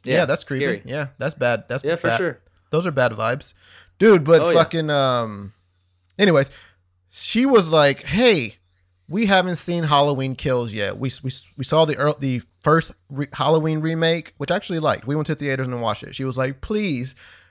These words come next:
Speaker 2: watch Halloween Kills with me." And I was like, "Please don't make me watch Halloween Kills. I do not wanna watch that." She was like,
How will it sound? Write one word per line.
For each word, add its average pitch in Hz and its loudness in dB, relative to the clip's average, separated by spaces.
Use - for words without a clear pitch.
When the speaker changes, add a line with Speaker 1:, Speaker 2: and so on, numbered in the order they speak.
Speaker 2:
watch 160 0
Halloween 151 0
Kills 139 -2
with 123 -12
me." 123 -6
And 123 -6
I 120 -4
was 120 -6
like, 117 -8
"Please 185 -2
don't 151 0
make 160 0
me 151 -2
watch 135 2
Halloween 123 -2
Kills. 175 0
I 135 -8
do 131 -6
not 143 0
wanna 139 -4
watch 127 0
that." 131 -4
She 135 -10
was 117 -10
like, 107 -6